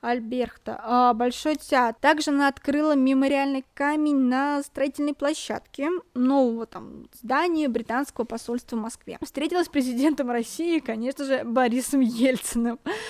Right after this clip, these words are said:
Ну, на фотографиях вы можете видеть, конечно же, там Елизавету и Бориса Ельцина. В девяностые годы стали временем таким, временем, э, роста республиканских настроений в Великобритании и нарастающей общественной критики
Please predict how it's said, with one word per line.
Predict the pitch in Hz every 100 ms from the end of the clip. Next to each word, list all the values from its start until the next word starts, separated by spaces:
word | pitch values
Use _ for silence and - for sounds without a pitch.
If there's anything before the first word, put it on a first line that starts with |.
| 381
Ну, | 302
на | 302
фотографиях | 269 262 254 269 294 269
вы | 254
можете | 240 226 - 233
видеть, | 220
конечно | - 233 -
же, | 226
там | 226 226
Елизавету | 220 220 226 320 330 269
и | 233 254
Бориса | 226 208 226 -
Ельцина. | 226 - - - -
В | -
девяностые | 233 330 440 - 320
годы | 254 311 381 277 294
стали | - - 277 294 302
временем | 277 254 254 302 302 294 285 269 262 254 262 269
таким, | 254 - 262 247 - _ -
временем, | 240 311 311 294 285 269
э, | 254 247 240
роста | 240 330 - 277
республиканских | 262 240 254 277 294 285 - 226 -
настроений | 226 - 233 277 302 269
в |
Великобритании | 240 240 - 240 269 - 359 381 349 320
и | - 277 311
нарастающей | 277 254 254 - - 285 302 302 294 -
общественной | 269 - 302 311 - 269
критики | 269 269 285 285 -